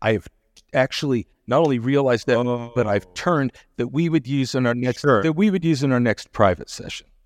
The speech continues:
Speaker 1: I don't, we don't need to
Speaker 2: I
Speaker 1: disclose
Speaker 2: see what,
Speaker 1: things right
Speaker 2: I see
Speaker 1: now.
Speaker 2: what you mean.
Speaker 1: But
Speaker 2: Yeah.
Speaker 1: ultimately, the, the greatest benefit of any of this
Speaker 2: Yeah, I don't know if I,
Speaker 1: if,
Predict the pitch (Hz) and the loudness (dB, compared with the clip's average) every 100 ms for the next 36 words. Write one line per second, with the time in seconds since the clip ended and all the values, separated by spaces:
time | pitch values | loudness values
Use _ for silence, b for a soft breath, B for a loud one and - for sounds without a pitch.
0 | - 117 120 127 135 120 117 - _ 131 | -10 -6 -4 -2 0 -2 -2 -6 _ 0
1 | 120 117 127 117 110 104 113 120 127 107 | 2 4 4 4 2 -2 -2 -2 -2 -2
2 | 107 101 98 90 90 180 170 208 - 160 | -4 -4 -4 -4 -2 2 4 4 2 0
3 | - 139 120 107 117 - 110 _ _ _ | 0 -2 -2 -4 -8 -6 -8 _ _ _
4 | - 160 196 202 - _ 151 180 165 - | 0 2 4 0 -4 _ 2 2 2 -2
5 | 127 117 - 185 214 131 110 98 - _ | -2 -2 0 2 2 0 -2 -4 -6 _
6 | _ 139 123 127 135 117 107 92 110 135 | _ 2 4 4 2 2 2 0 0 0
7 | - | -2